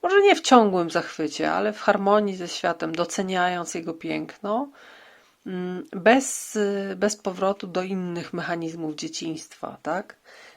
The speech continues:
Może to nie będzie już takie intensywne, takie pierwsze, bo z jakiegoś powodu jesteśmy, y, bardziej dojrzali każdego dnia, tak? Każdego dnia zdobywamy jakąś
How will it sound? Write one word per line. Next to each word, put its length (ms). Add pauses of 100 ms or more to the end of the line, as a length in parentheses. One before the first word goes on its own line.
Może 300
to 120
nie 140
będzie 220
już 100
takie 260
intensywne, 640
takie 260
pierwsze, 800
bo 460 (1040)
z 120
jakiegoś 340
powodu 460
jesteśmy, 760 (560)
y, 40
bardziej 400
dojrzali 540
każdego 460
dnia, 300
tak? 260 (580)
Każdego 380
dnia 180
zdobywamy 600
jakąś 520